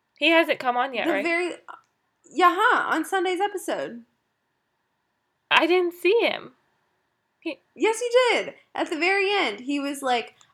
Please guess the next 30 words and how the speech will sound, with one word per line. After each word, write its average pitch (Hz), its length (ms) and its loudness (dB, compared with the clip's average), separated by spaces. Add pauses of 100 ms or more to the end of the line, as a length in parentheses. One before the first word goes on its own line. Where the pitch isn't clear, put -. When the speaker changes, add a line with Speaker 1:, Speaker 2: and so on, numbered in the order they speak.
(140)
Speaker 2:
"I 226 240 2
like 285 260 -2
a 220 60 -4
party," 233 680 -4
and 226 220 -10
then 220 240 -6
he, 214 500 -8 (120)
uh, 175 420 -2 (600)
he 240 380 -10
hosted 247 340 -8
the - 120 -8
H 240 200 -8
O 277 80 -6
H 320 240 -6
comp. 170 260 -6 (2250)
Speaker 1:
There 240 160 2
was 262 140 -2
an 254 140 -8
H 240 240 -6
O 240 120 -2
H? 240 360 -6
Speaker 2:
<laughs> 330 40 0 (800)
Speaker 1:
No, 330 200 4
there 254 120 0
wasn't 302 240 0
an 247 120 -4
H 214 240 -8
O 208 120 0
H 180 260 -6
comp. 214 300 -8